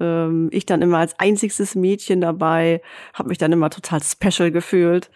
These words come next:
War echt eine coole Zeit und, äh, ja, vermisse ich auch so ein bisschen, diese guten alten lan-Partys. Wenn ich jetzt so drüber nachdenke, hab ich lange nicht mehr mich dran erinnert, aber war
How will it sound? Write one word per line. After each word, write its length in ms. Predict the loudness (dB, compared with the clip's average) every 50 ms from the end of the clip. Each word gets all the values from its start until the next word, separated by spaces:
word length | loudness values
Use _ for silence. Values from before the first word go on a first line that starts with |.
| _ _ 0
War 160 | 2 2 2
echt 140 | 2 2 0
eine 60 | 0
coole 240 | 0 2 0 0 0
Zeit 460 | 0 0 2 2 4 2 2 0 0
und, 340 | -2 -2 0 -2 -2 -4 -4 -4
äh, 240 | -2 -2 -4 -4 -8 -10 -12 -14 -16 _ -20 -20 -20 -20 _ _ _ _
ja, 400 | 0 2 2 2 2 0 -4 -8 -14 _ -20 _ _ _ _ _ _ _ _ _ _
vermisse 320 | -2 2 4 4 4 4 2
ich 100 | 0 0
auch 80 | 0
so 100 | 2 0
ein 80 | 2 2
bisschen, 480 | 2 0 0 2 2 4 4 4 4
diese 240 | 4 2 2 2 2
guten 220 | 0 0 0 2 2
alten 180 | 2 2 2
lan-Partys. 580 | 2 2 2 2 2 2 0 2 2 0 -2 0
Wenn 100 | -2 0
ich 60 | 0
jetzt 120 | -2 -6
so 80 | -4 -2
drüber 180 | -2 0 2 2
nachdenke, 500 | 2 2 0 0 -2 -2 -2 -2 -2 -4
hab 120 | -8 -8
ich 60 | -2
lange 340 | 0 2 2 2 4 2 2
nicht 180 | 2 0 0 0
mehr 400 | 0 0 2 2 2 0 -2 -4 -6
mich 100 | -10 -10
dran 200 | -6 -4 -4 -2
erinnert, 420 | -2 -2 -2 -2 -2 -2 -4 -4
aber 400 | -6 -6 -4 -4 -4 -4 -6 -6 -4
war 180 | -4 -4 -4